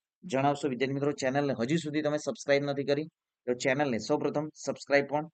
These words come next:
કરી દો. મળીશું નેક્સ્ટ વીડિયોમાં નવી જ્ઞાન, નવી માહિતી સાથે.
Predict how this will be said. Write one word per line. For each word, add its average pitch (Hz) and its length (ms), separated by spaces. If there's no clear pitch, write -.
કરી 135 160
દો. 156 120
મળીશું 202 480
નેક્સ્ટ 139 400
વીડિયોમાં 175 380
નવી 139 260
જ્ઞાન, 143 260
નવી 131 260
માહિતી 147 320
સાથે. 160 320